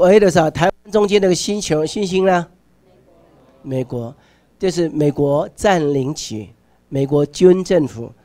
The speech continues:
还在台湾，啊，还在台，所以这个 logo 你到倒位，你摕这，这不是咱家己设计的啊。所以讲，会当咱即马唯一的一条路，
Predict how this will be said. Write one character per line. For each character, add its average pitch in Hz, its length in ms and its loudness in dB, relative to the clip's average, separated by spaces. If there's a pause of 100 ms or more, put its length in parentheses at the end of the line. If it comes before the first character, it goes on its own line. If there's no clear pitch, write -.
(240)
还 139 360 -8
在 143 240 -4
台 120 260 -8
湾， 117 340 -10 (760)
啊， 147 180 -2
还 135 180 -6
在 151 160 -6
台， - 80 -8 (140)
所 240 100 -4
以 233 60 -2
这 262 140 -6
个 233 80 -2
logo 180 480 2 (320)
你 196 100 -8
到 196 200 0
倒 185 140 -4
位， 160 140 -2
你 185 140 -10
摕 131 220 -10
这， 156 200 -6
这 233 160 -6
不 214 80 -6
是 147 140 -12
咱 156 140 -6
家 147 100 -8
己 120 60 -10
设 139 160 -12 (100)
计 110 220 -16
的 95 80 -20
啊。 90 100 -20 (540)
所 - 200 0
以 247 120 0
讲， 226 160 0
会 196 160 -2
当 262 400 0 (360)
咱 240 160 0
即 269 120 -4
马 262 280 2 (520)
唯 190 280 2 (200)
一 262 240 -2
的 208 120 2
一 226 120 -2
条 143 240 -6
路， 160 280 -6